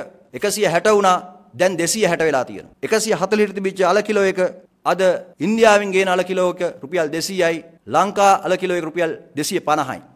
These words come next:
ලුණු කිලෝ එකක් රුපියල් සීයට තිබිච්ච එක ලොකු ලුණු කිලෝ එකක් දැන් රුපියල් එකසිය තිහයි. හාල් මැස්සෝ කිලෝ එකක් රුපියල් තුන්සිය හතලිහට තිබිච්ච එක තොග මිල හත්සිය පනහයි, සිල්ල මිල එක්දාස් එකසීයයි. පොල් තෙල් ලීටරයක් රුපියල් තුන්සිය අසූවට,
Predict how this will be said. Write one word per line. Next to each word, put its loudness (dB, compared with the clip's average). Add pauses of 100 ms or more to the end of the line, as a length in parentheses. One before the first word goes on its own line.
(140)
ලුණු -2
කිලෝ 0
එකක් 0
රුපියල් -2
සීයට -2
තිබිච්ච -6
එක -6 (260)
ලොකු -4
ලුණු -4
කිලෝ -6
එකක් -4
දැන් -4
රුපියල් -6
එකසිය -8
තිහයි. -8 (220)
හාල් 4
මැස්සෝ 0 (420)
කිලෝ 4
එකක් 4
රුපියල් 0
තුන්සිය -2
හතලිහට 0
තිබිච්ච -8
එක -2 (320)
තොග -2
මිල -2
හත්සිය -2
පනහයි, -2
සිල්ල -4
මිල -2
එක්දාස් -4
එකසීයයි. -12 (120)
පොල් 0
තෙල් 2
ලීටරයක් 0
රුපියල් 0
තුන්සිය -2 (480)
අසූවට, -2